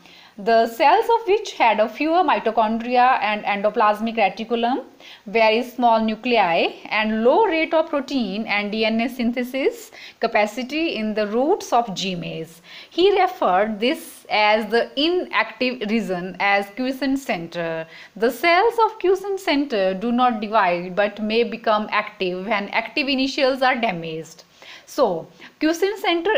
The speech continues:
acts as the reservoir of initial cell producing the,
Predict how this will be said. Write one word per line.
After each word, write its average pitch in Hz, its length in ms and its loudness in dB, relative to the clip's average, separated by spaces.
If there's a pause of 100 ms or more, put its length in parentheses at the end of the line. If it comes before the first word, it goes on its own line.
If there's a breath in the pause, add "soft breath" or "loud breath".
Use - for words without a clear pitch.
acts 254 360 -2
as 247 280 4
the 254 120 2
reservoir 202 800 2
of 214 340 2
initial 254 480 0
cell 294 320 2
producing 208 640 0
the, 392 200 4